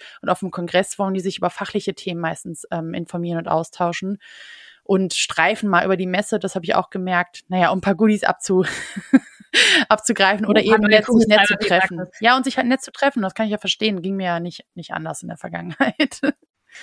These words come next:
Speaker 2: Ja, und ich glaube auch, dass das ein Thema ist, was viele Kolleginnen nach wie vor haben, dass sie das Fachliche wichtiger erachten als das Marketing oder das Drumherum, womit ich ihnen gar nicht, das möchte ich ihnen überhaupt nicht absprechen.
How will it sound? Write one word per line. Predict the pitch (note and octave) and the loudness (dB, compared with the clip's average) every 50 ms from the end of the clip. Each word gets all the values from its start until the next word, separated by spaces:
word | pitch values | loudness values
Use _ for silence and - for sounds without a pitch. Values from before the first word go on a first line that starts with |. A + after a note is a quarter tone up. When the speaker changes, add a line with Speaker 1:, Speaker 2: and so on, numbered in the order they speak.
| - - - - _ | -20 -20 -20 -8 _
Speaker 2:
Ja, | - A#3 A#3 B3 C4+ | 2 4 6 6 6
und | D4+ D#4 | 4 2
ich | D#4 - | 0 -4
glaube | - A3 - - D4+ E4 - - | -6 -4 -4 -2 -2 0 -2 -2
auch, | - - | -2 -2
dass | - G#3+ G#3 - | -4 -6 -4 -2
das | G3+ A3+ A3+ - | -2 -2 -2 -2
ein | A3+ | -4
Thema | A3+ - A3+ A3 B3+ B3+ A3 G#3+ | -4 -2 -2 0 0 0 -2 -4
ist, | A3 - - | -6 -6 -8
was | F#3+ G3+ - | -8 -10 -8
viele | - A3 G#3 G#3 G3+ | -8 -8 -8 -8 -8
Kolleginnen | - - G3 F#3+ G3 G3 G#3 G3+ G3 G3 F#3+ | -8 -8 -8 -6 -6 -6 -4 -4 -4 -4 -4
nach | F#3+ F#3 F#3+ - - | -6 -6 -8 -8 -12
wie | G3 | -14
vor | - - - G3 F#3+ - | -12 -8 -8 -6 -6 -4
haben, | F#3+ F#3 F#3+ G3+ A3 A3 G#3+ | -2 -2 -2 -2 -2 -4 -6
dass | G#3 - F#3+ - | -6 -8 -10 -8
sie | G3+ | -10
das | F#3 G3 - | -10 -10 -12
Fachliche | - - - G3 G3+ - - G3+ G3+ G3+ - F#3+ F3+ F#3 | -10 -6 -6 -4 -4 -4 -6 -6 -6 -6 -6 -8 -8 -8
wichtiger | F3+ G#3 G3+ - - - G3+ - F#3 | -8 -8 -10 -10 -10 -10 -8 -6 -6
erachten | - - - F3+ F3 - F3+ F#3 - - - _ - G3 F#3+ F#3 | -4 -4 -4 -4 -2 -2 -2 -4 -4 -6 -12 _ -8 -8 -6 -6
als | - - F3 F3 F3+ F3 F3 F3+ F3+ F3+ - - - - - _ - | -6 -4 -4 -4 -2 -4 -4 -4 -6 -8 -10 -12 -12 -12 -14 _ -10
das | F#3 F3+ - - - - - | -8 -8 -8 -8 -10 -10 -8
Marketing | - F3 E3 D#3+ G3 G#3 A#3 A3+ - G#3+ G3+ G#3 | -6 -4 0 0 0 0 -2 -2 -4 -4 -4 -2
oder | G3 F#3 F3+ | -2 -4 -4
das | F3+ F#3 - | -4 -6 -10
Drumherum, | - - G3 F#3+ F#3+ F#3 F3 - F#3 F#3+ G#3 A#3 C4 C#4+ C4+ - - - - - - - _ _ - | -8 -4 -2 -2 -2 -2 -4 -6 -4 0 2 2 2 0 -2 -6 -18 -20 -20 -20 -20 -20 _ _ -8
womit | F#3+ F3 F#3 G#3 G#3 - - A3+ B3 - | -4 -2 0 0 -2 0 0 0 0 0
ich | B3+ B3 | 0 0
ihnen | C#4 C4 B3+ | 2 2 4
gar | A#3+ A#3 B3 | 4 2 2
nicht, | C4+ C#4+ C4+ - - - _ _ - | 2 0 -4 -6 -12 -20 _ _ -4
das | A#3 A3+ - | -2 -2 2
möchte | A#3 B3 C4+ C4+ C#4 | 2 0 0 0 -4
ich | - A3 | -4 -2
ihnen | A#3 A#3+ A#3 | 0 0 0
überhaupt | A3 A3 - A#3+ A#3+ A#3+ - | 0 -2 -2 -4 -4 -4 -4
nicht | A3+ A3+ - - - | -6 -6 -6 -4 -2
absprechen. | G#3 A#3 - - - - - - - - - - - - F#3 F#3 - - - _ | -2 -2 -2 -4 -6 -6 -8 -10 -10 -10 -12 -12 -10 -10 -8 -8 -8 -10 -12 _